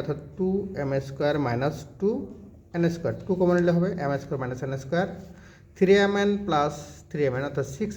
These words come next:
এম এন by c, আর এটা হবে মাইনাস টু এম স্কয়ার প্লাস টু এন স্কয়ার, তার মানে বিষয়টা দাঁড়াচ্ছে যে টু এম স্কয়ার প্লাস টু এন স্কয়ার।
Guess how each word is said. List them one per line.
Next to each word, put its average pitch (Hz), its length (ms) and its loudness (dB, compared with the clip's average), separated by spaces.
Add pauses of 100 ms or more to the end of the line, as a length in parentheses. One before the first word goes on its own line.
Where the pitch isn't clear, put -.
এম 143 100 0
এন 123 140 -4
by 110 100 0 (120)
c, - 20 -12 (880)
আর 139 140 -2
এটা 156 160 2
হবে 170 120 2 (100)
মাইনাস 185 260 4 (100)
টু 208 140 2
এম 196 60 4 (160)
স্কয়ার 202 320 2 (560)
প্লাস 156 300 2 (1700)
টু 208 100 4 (240)
এন 147 80 2 (160)
স্কয়ার, 117 320 -2 (400)
তার 160 140 -2
মানে 156 120 2 (160)
বিষয়টা 160 280 -4
দাঁড়াচ্ছে 147 340 -2 (120)
যে 151 60 -2 (240)
টু 180 140 0 (400)
এম 147 80 2 (140)
স্কয়ার 165 320 -2
প্লাস 170 220 0 (280)
টু 208 100 -2 (720)
এন 170 80 4 (140)
স্কয়ার। - 260 -8